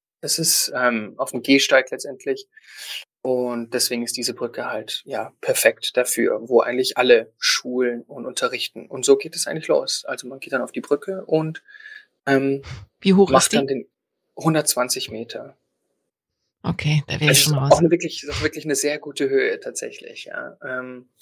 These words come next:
Speaker 1: und, ähm, eine sehr gute Schulungshöhe. Und genau, und dann macht man halt tatsächlich den, den ersten Sprung von dieser Brücke. Also der,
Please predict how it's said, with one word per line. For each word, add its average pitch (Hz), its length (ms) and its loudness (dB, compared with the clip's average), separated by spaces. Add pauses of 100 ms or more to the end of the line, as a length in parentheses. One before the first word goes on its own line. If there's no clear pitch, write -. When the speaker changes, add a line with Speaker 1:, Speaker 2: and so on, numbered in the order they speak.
(680)
Speaker 1:
und, 131 840 0 (100)
ähm, 127 560 -6 (760)
eine 185 120 4
sehr 151 160 10
gute 131 180 -4
Schulungshöhe. 127 640 -6 (500)
Und 135 640 0 (100)
genau, 156 200 0
und 131 80 -8
dann 135 240 -4
macht 135 220 -8
man 143 120 -10
halt 135 220 -10
tatsächlich 135 480 -6
den, 131 260 -4
den 127 160 -6
ersten 135 300 -2
Sprung 139 300 -2
von 139 180 -6
dieser 143 180 4
Brücke. 147 360 2
Also 131 180 -2
der, 135 120 2